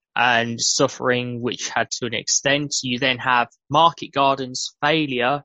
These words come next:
to get over the Rhine, which caused delays in the end of the war, and with Battle of the Bulge. Um, some might argue in hindsight that if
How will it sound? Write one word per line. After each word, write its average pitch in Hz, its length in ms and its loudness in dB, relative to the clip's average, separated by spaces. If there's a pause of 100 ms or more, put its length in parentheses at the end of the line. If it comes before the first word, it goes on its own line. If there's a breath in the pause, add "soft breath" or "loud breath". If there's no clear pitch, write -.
to - 120 -10
get 120 160 2
over 120 220 0
the 117 180 -2
Rhine, 135 400 0
which 120 320 -10
caused 127 280 -6
delays 113 440 2
in 113 140 -8
the 113 80 -2
end 110 180 -2
of 110 100 -2
the 107 80 -4
war, 131 380 2 (400 soft breath)
and 120 180 0
with 120 240 -4
Battle 107 260 2
of 107 160 -6
the 107 160 -10
Bulge. 151 640 2 (400)
Um, 127 480 2
some 139 340 0
might 131 220 2
argue 127 320 2
in 123 100 -6
hindsight 131 760 -2
that 127 180 0 (140)
if 165 200 0